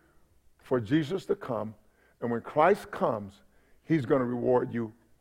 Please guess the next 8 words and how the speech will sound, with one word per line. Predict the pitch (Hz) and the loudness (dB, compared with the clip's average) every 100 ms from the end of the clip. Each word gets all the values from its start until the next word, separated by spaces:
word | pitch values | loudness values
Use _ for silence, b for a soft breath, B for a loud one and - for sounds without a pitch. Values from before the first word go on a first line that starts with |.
| _ _ | _ _
openly. | 123 120 120 113 123 135 - B B B B B - | 0 2 -4 -6 -6 -10 -16 B B B B B 4
Everybody's | 202 202 170 165 143 | 6 8 6 6 4
gonna | 156 143 | 2 4
know | 143 | 4
who | 127 135 | 2 0
you | 139 131 143 - - _ | 0 0 -2 -6 -14 _
really | 117 127 131 123 113 - _ _ _ - | 0 4 4 2 -4 -18 _ _ _ -2
was | 113 117 110 | 0 2 -2